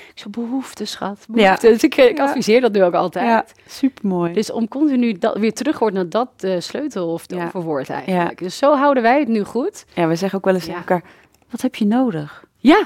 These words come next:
Speaker 1: nou, precies dat.
Speaker 2: "Wat heb je nodig?" Oh ja, oh ja, ja,
Speaker 1: Ja.
Speaker 2: "Wat heb ik nodig?" Weet je, dan,
Speaker 1: Ja.
Speaker 2: dan, dan blijf je uit die projecties,
Speaker 1: Ja.
Speaker 2: maar hey, wat heb jij nodig in dit
Speaker 1: Precies.
Speaker 2: moment?
Speaker 1: Dat
Speaker 2: Dat
Speaker 1: is
Speaker 2: ze-, gaat
Speaker 1: dat,
Speaker 2: daar ook
Speaker 1: hè?
Speaker 2: over, ja.
Speaker 1: Ja.
Speaker 2: Ja.
Speaker 1: Ja, en dus, eh, dat is denk ik het lastigste wat er is. Ehm,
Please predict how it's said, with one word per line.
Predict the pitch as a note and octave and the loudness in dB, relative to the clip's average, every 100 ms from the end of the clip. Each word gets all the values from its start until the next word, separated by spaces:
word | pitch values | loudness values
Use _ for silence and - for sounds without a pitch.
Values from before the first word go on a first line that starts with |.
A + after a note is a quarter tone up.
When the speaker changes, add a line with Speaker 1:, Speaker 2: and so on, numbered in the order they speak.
| - | 2
Speaker 1:
nou, | D4 E4 | 4 4
precies | C4 - G4 | 4 4 4
dat. | - D#4 G#3 - | 4 0 0 -8
Speaker 2:
"Wat | G3 | -8
heb | G#3 | -6
je | G#3 | -2
nodig?" | G3+ G#3 F3 - | 0 0 -2 -4
Oh | F#3+ | 2
ja, | A3+ F#3 D3+ | 4 4 4
oh | C4+ | 6
ja, | D4 D#3 | 6 6
ja, | D#3+ | 4
Speaker 1:
Ja. | A#3 | 4
Speaker 2:
"Wat | F#3 | 4
heb | C#4 A#3 | 4 4
ik | |
nodig?" | A3+ C#4+ E4 D3 - | 6 6 6 6 4
Weet | E3 | 0
je, | B3 | 2
dan, | A3 | 2
Speaker 1:
Ja. | C#4 C4+ G3 | 4 4 2
Speaker 2:
dan, | F#3+ F3+ | 0 0
dan | F#3+ F#3+ | 0 2
blijf | F#3+ A3+ - | 4 4 4
je | - | 2
uit | G3+ B3+ | 4 4
die | C4 | 2
projecties, | G#3 G#3 A#3+ - G#3+ C4 | 4 4 4 2 0 2
Speaker 1:
Ja. | G4 | 2
Speaker 2:
maar | G#3+ | 4
hey, | G#3+ A3+ | 6 6
wat | G3 | 4
heb | G#3 F#3+ | 0 4
jij | G#3 A3+ | 6 6
nodig | G3+ F#3+ G3 | 6 2 0
in | E3+ | -4
dit | D#3 E3 | -6 -6
Speaker 1:
Precies. | C#3+ | -4
Speaker 2:
moment? | B2 - - - - | -2 -4 -6 -16 -2
Speaker 1:
Dat | C#4+ | 0
Speaker 2:
Dat | G#3+ | 0
Speaker 1:
is | - | 0
Speaker 2:
ze-, | G#3+ | 0
gaat | G#3 A3 | 2 2
Speaker 1:
dat, | F3 | 4
Speaker 2:
daar | D#3 C4+ | 4 2
ook | |
Speaker 1:
hè? | F3 | 2
Speaker 2:
over, | E3+ D3+ D#3+ | 2 2 2
ja. | G3 A3+ - _ _ | 4 4 2 _ _
Speaker 1:
Ja. | G#3 G#3+ - - | 0 0 0 0
Speaker 2:
Ja. | F#3+ F3+ - | 2 2 0
Speaker 1:
Ja, | - D3+ | -6 -6
en | - B3 A3 | -2 0 2
dus, | F3 F#3+ - - - | 2 0 -4 -14 -14
eh, | - E3 D#3+ | -8 -6 -4
dat | D#3+ | -6
is | - | -6
denk | D#3 | -6
ik | D#3 | -6
het | D#3+ | -8
lastigste | D3+ F#3 G3+ - D#3+ | -8 -8 -10 -12 -8
wat | E3 | -8
er | D3 | -6
is. | C3+ A#3 D#4 - - _ | -4 -4 -4 -8 -18 _
Ehm, | F3 E3 D#3+ D#3+ | -10 -6 -6 -8